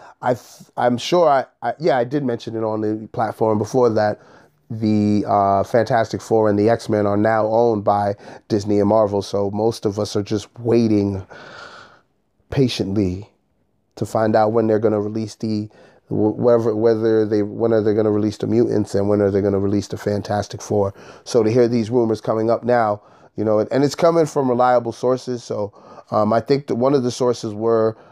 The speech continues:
uh, ah, what's, I don't remember his name, but he was one of the, the first people to confirm that Disney, the Disney Plus was gonna have the Marvel shows,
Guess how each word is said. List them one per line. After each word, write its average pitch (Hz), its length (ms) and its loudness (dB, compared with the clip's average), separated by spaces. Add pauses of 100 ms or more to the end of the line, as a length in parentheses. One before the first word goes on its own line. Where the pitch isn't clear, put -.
(200)
uh, 104 540 2 (720)
ah, 98 320 -8
what's, - 260 -12 (100)
I - 100 -8
don't 107 160 -2
remember 104 280 0
his 98 160 -2
name, 104 260 0
but 104 160 0
he 139 180 4
was 139 220 2
one 120 200 0
of 113 120 0
the, 104 100 -4 (240)
the 139 120 -8
first 143 440 0
people 151 280 -6
to 117 120 -8
confirm 120 560 -2
that 107 260 -2 (520)
Disney, 127 400 0 (200)
the 127 120 0
Disney 123 340 0
Plus 120 440 -4 (240)
was 113 120 0
gonna 110 220 2
have 110 480 0 (340)
the 110 80 -2
Marvel 110 400 2
shows, 104 520 -2